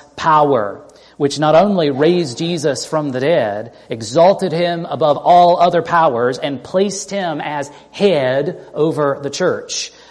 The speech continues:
but also is working in their daily lives.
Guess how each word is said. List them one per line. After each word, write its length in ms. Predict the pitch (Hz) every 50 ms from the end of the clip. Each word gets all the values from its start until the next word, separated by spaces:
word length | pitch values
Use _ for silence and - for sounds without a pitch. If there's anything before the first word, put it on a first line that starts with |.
| -
but 160 | - 139 160 165
also 320 | 180 233 233 - 180 165
is 240 | 196 165 156 127 127
working 720 | 131 135 165 202 220 214 - 175 147 131 135 127 123 - - - _ _
in 200 | - 151 151 151
their 160 | 143 156 156
daily 300 | 131 165 151 143 135 131
lives. 640 | 127 131 131 127 107 104 107 113 - - - - -